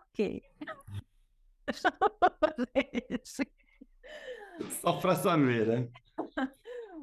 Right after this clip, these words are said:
Speaker 1: Aí pronto, mas a gente se dá bem assim e as coisas estão funcionando. E aí você falou da Bemol Digital, né? E a Bemol Digital, eu digo que é uma empresa diferenciada.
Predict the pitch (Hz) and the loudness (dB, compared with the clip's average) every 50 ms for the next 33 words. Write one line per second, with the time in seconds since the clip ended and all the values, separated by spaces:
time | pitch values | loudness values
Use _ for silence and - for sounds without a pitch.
0 | 247 - - 220 247 262 311 - - 247 226 208 220 247 262 262 294 285 330 339 | -18 -12 -6 -4 -2 -2 -4 -4 -2 -2 -2 -2 0 0 0 0 2 0 0 0
1 | 294 311 294 - - - 294 269 277 269 240 226 254 247 247 254 247 240 - - | 0 -2 -4 -4 -8 -4 0 0 0 0 0 0 0 0 0 -2 -2 -4 -6 -6
2 | 247 240 247 262 262 262 262 269 262 - 247 254 262 254 - 247 247 262 - - | -6 -4 -2 -2 -2 -2 -2 -2 -2 -2 -2 -2 -2 -2 -4 -4 -4 -4 -6 -10
3 | 277 302 - - 302 277 285 240 202 180 175 180 180 - _ _ _ _ - 453 | -10 -10 -4 -2 -2 -2 -2 -4 -6 -8 -10 -14 -16 -18 _ _ _ _ 0 2
4 | 494 466 466 403 415 466 440 - 453 453 440 392 359 320 311 277 254 294 294 285 | 4 4 2 4 4 2 2 2 4 4 4 4 4 2 2 0 0 0 0 0
5 | 262 247 247 240 247 233 240 277 320 - 254 208 185 196 226 302 - _ _ _ | 0 0 0 -2 -4 -4 -4 -6 -2 0 0 0 2 -2 -4 -8 -12 _ _ _
6 | _ _ _ _ _ _ _ _ _ _ _ _ _ _ _ - 208 190 190 190 | _ _ _ _ _ _ _ _ _ _ _ _ _ _ _ -2 -2 0 0 0
7 | 196 208 214 - _ 233 233 233 233 226 226 233 233 226 226 226 226 226 220 214 | 0 0 0 -2 _ -4 -2 0 0 0 0 -2 -2 -2 0 0 0 0 0 0
8 | 214 214 202 196 202 190 - - _ 240 269 285 359 359 359 320 262 262 285 269 | 0 0 0 0 -2 -2 -4 -4 _ -4 -2 0 0 0 0 0 0 0 -2 -2
9 | 247 - 285 285 - 277 240 226 226 233 240 240 247 247 233 - 220 233 226 254 | -4 -4 -6 -2 0 0 2 2 2 2 2 0 0 -2 -2 -4 -4 -4 -4 -4
10 | 233 - 247 226 226 240 269 - - 220 208 202 202 196 202 214 220 214 208 214 | -6 -4 -2 -2 -2 -2 -2 -2 -2 -2 0 0 -2 -2 0 0 0 2 2 0
11 | 220 233 233 - _ _ - 214 - 226 214 - - 202 185 196 - - - - | -4 -6 -10 -16 _ _ -14 -6 -6 -6 -4 -2 -2 -2 -2 -4 -4 -6 -8 -8
12 | - - | -8 -10